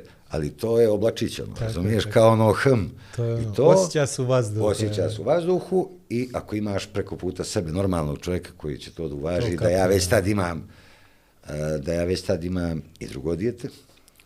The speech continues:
Speaker 1: tako da, mislim, slušaj, ja sam ti, m, ono, na dva do tri fronta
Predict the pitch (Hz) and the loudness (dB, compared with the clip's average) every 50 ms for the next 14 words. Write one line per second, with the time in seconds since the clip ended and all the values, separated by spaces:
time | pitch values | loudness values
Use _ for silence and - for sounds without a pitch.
0 | _ _ _ _ _ _ _ _ _ _ _ _ - 92 92 - - 98 98 95 | _ _ _ _ _ _ _ _ _ _ _ _ -6 -6 -6 -2 -2 0 0 0
1 | 95 98 - - 117 - - 131 127 117 113 - - - - 156 165 - - - | 0 -2 -2 -2 -4 -4 -2 0 0 0 -2 -4 -8 -6 -4 -2 0 0 -2 -4
2 | 104 98 - - - _ _ - - - 113 127 143 - 135 123 - - 120 104 | -6 -8 -12 -18 -20 _ _ -8 0 2 2 4 4 2 0 -2 -4 -4 -6 -8
3 | 98 104 - - 78 76 67 55 50 - 60 98 110 110 95 87 92 - - - | -8 -8 -10 -12 -12 -12 -12 -12 -14 -12 -8 -6 -4 -2 -2 -2 -2 -2 -4 -8
4 | - 67 71 78 92 131 147 156 156 147 - - - - _ 80 85 95 - - | -10 -10 -8 -4 0 2 4 6 4 4 2 -2 -10 -16 _ -4 -4 -4 -4 -2
5 | - 156 151 - - - - 139 151 147 151 - - | -2 -2 -2 -2 -2 0 0 0 0 0 0 -2 -4